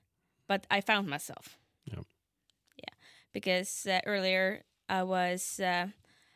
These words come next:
Speaker 1: I was, uh, someone, like, created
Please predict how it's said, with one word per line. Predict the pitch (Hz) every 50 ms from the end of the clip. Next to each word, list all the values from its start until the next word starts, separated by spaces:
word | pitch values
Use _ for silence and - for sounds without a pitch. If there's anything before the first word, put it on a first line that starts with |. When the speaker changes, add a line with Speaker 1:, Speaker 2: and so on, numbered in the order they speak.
| _ _ _ -
Speaker 1:
I | 208 208 208
was, | 208 214 208 202 202 202 196 196 202 - - - - 214
uh, | 202 196 190 190 190 202 214 262 - _ _ _ _ _ _ _ _ _ _ _ _ _ _ _ _ _ _ _ _ _ _ _ _ _ _ _ _ _ _ _ _ _ _ _
someone, | - - - 208 190 196 196 185 180 180 180 180 180 180
like, | 180 180 180 - -
created | - 214 185 185 185 180 180 175 175 180